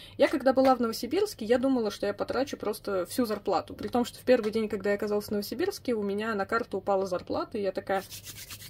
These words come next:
«Идем в магазин пряжи, идем смотреть, что там интересное». Но, на мое удивление, я купила не так много,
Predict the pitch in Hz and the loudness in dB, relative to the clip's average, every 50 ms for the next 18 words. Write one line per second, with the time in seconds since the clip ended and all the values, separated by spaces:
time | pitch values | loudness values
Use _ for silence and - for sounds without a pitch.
0 | - - - - - - - - - - - - - - - - - - - - | -16 -16 -16 -16 -16 -16 -18 -18 -18 -20 -20 -20 -20 -20 -20 -20 -20 -20 -20 -20
1 | - - - - - - - 202 180 175 214 214 202 208 208 - 208 208 202 233 | -20 -20 -20 -20 -20 -8 -6 -6 -4 0 2 2 4 2 2 0 -2 2 2 2
2 | 226 214 214 208 - 247 196 190 185 180 - - - - - - - - - 202 | 0 0 -4 -2 -2 -2 -2 2 0 0 0 -2 -8 -14 -14 -16 -20 -10 -8 -8
3 | 190 180 220 240 247 - - 226 262 214 214 233 247 - - - 247 233 214 214 | -4 0 2 2 2 2 0 -4 -4 0 0 0 0 0 2 0 0 0 0 -2
4 | 208 208 - 220 208 254 381 415 - 285 214 196 214 240 285 277 247 240 226 220 | -2 -2 -2 0 0 0 0 0 -2 -4 -2 2 4 6 6 6 6 4 4 4
5 | 226 226 220 208 180 196 185 214 294 392 381 294 226 190 190 214 - - - - | 4 2 2 2 0 -2 0 0 2 2 2 2 2 2 2 0 0 0 0 2
6 | 262 269 226 208 202 196 - 233 233 - 208 190 196 214 294 403 359 220 - | 2 2 4 2 0 2 0 0 0 0 -2 -2 0 4 4 4 4 2 -2